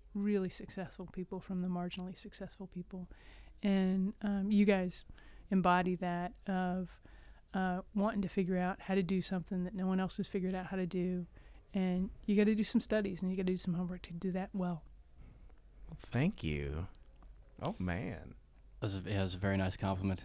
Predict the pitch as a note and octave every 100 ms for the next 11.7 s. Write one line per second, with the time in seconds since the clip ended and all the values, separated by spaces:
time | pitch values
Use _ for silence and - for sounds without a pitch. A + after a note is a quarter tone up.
0 | - - G2+ - G2+ G2 F#2+ - B2 -
1 | A#2+ A2 G#2 G2+ G2 A#2 C3+ A#2 A#2 -
2 | F2+ G#2+ C#3 - - - - - - -
3 | B2 G2 G2 C3 G2 F#2+ A2 A2+ A#2+ -
4 | - - C4 B3 - - - F3 G3 G3
5 | F3 G#3+ - - D3 F#3 - D3+ D#3+ B2
6 | G2+ - - A#2+ C#3+ G2+ G2 G#2 B2+ C3
7 | G#4 - A#4+ - B4 - D4+ - D4 -
8 | G3 C4+ G#3+ F#3 C4+ B3 - G3+ F3 D#3+
9 | C3 A#2 A3+ D#4 - A#2+ D3+ - - -
10 | B3+ F3 D4+ - A2 D4 D4+ B2+ B2 -
11 | - D3 - - B3+ G#3+